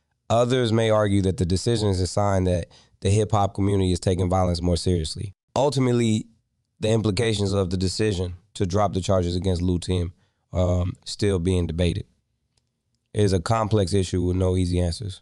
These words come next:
The decision to drop the charges against Lil Tim was a controversial one, and it is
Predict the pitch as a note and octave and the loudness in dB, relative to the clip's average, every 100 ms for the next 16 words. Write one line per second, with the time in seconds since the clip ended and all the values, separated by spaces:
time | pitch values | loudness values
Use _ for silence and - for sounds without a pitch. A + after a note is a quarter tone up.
0 | _ - G2+ G2+ C3+ C3+ A#2 A2+ A2+ A#2+ | _ -6 -4 -2 0 0 -2 0 0 0
1 | A2+ B2+ A2+ G#2+ G#2 G2 G2+ G2 - - | 0 0 0 0 -2 0 0 0 -2 -10
2 | _ _ _ G#2+ A#2+ A2 A#2 G#2+ G2 G2+ | _ _ _ -2 0 2 0 2 0 0
3 | G#2+ G2+ G2 A2+ A2+ A2 A#2 A#2 - _ | 0 0 0 0 0 0 0 -4 -8 _
4 | _ - G2 G2 F#2+ | _ 0 2 2 0